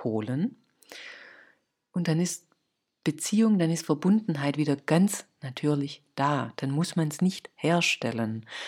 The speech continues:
Dann sitzt man nicht mehr da und hat die ganze Zeit Gedanken im Kopf, was die Liebste macht, was der Liebste macht, ja, und vor allem mit wem. Sondern dann ist es wieder möglich, dass ich mich auf meine Arbeit konzentriere und ich fühle mich auch so,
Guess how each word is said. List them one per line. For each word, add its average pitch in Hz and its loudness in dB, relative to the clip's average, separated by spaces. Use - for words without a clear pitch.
Dann 160 2
sitzt - 0
man 170 4
nicht 247 6
mehr 127 0
da 127 2
und 156 -4
hat 165 0
die 156 4
ganze 170 8
Zeit 160 6
Gedanken 151 6
im 120 2
Kopf, - 2
was 139 2
die - 0
Liebste 165 0
macht, 170 0
was 131 -4
der 139 -2
Liebste 175 0
macht, - 2
ja, 156 4
und 151 2
vor - -6
allem 143 0
mit 127 -2
wem. 131 2
Sondern 180 6
dann 180 8
ist - 2
es 185 -2
wieder 170 6
möglich, 190 8
dass 160 0
ich 165 -6
mich 160 0
auf 147 0
meine 139 0
Arbeit 190 8
konzentriere 160 2
und 147 0
ich 160 -6
fühle 202 6
mich 220 8
auch 170 4
so, 170 4